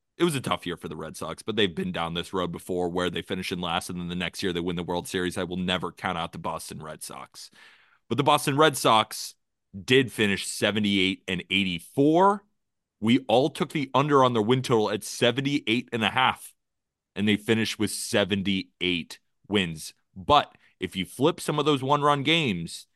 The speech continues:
eighty-five and seventy-seven. So they were a bit unlucky in terms of where they ranked. The offense was fine overall. Ninth in O P S,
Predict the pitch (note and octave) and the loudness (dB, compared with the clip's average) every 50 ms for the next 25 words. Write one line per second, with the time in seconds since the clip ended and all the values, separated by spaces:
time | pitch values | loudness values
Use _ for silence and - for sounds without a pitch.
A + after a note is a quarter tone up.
0 | _ _ - - A#2 B2 C3 C3+ C#3+ C#3 - - C#3 A2+ A#2 A#2+ A#2+ G#2 A#2 G2+ | _ _ -2 2 4 4 4 4 2 -2 0 2 4 6 6 4 4 0 -2 -4
1 | F#2 - - A#2 A2 A2 G#2+ G#2+ G2+ G#2 F#2+ - - - G#2 G2 F#2 - D#2 - | -4 -4 0 0 0 2 0 0 0 0 -2 -2 -2 -2 -2 -2 -2 -4 -10 -18
2 | - _ _ _ _ _ _ _ _ _ _ - G2+ G#2+ G#2+ G2 F2+ G#2 B2 C#3 | -18 _ _ _ _ _ _ _ _ _ _ -4 -2 -2 -2 0 4 6 8 8
3 | D#3 - - A#2 F#2+ - - - A#2+ A#2 - - _ - G#2+ A2+ A2 G2+ G2 G2 | 6 6 4 -2 -2 -2 0 2 2 2 2 -2 _ 0 0 0 0 2 0 0
4 | F#2+ - - E2 C#2+ - _ _ _ _ _ _ _ _ _ _ _ _ _ - | 0 0 -4 -12 -12 -14 _ _ _ _ _ _ _ _ _ _ _ _ _ -8
5 | G2 F#2 - B2 C3+ C#3 B2 C3+ G#2+ G#2+ B2+ A#2+ A#2+ B2 A#2 G#2 G2+ B2 B2 A2+ | -8 -4 0 0 0 2 2 0 2 4 2 4 4 4 2 2 4 2 2 2
6 | D#2+ - - - _ _ _ _ _ - - G2+ C#3 - - B3+ G#3+ - A3 F#3 | -2 -6 -18 -20 _ _ _ _ _ -8 -2 0 0 0 0 -2 -4 -4 -8 -8
7 | - - F3 F3+ F#3 D#3+ D#3+ C3+ D3+ D#3+ D3+ F#2+ D#2 - - G#2+ A2+ C3+ C#3+ - | -2 0 2 2 2 2 0 2 4 6 6 4 2 -4 -2 0 0 0 0 2
8 | D3 C#3+ C#3 C3+ D3 C3+ A#2+ C3 - - - | 0 0 2 2 2 2 2 2 2 -2 -14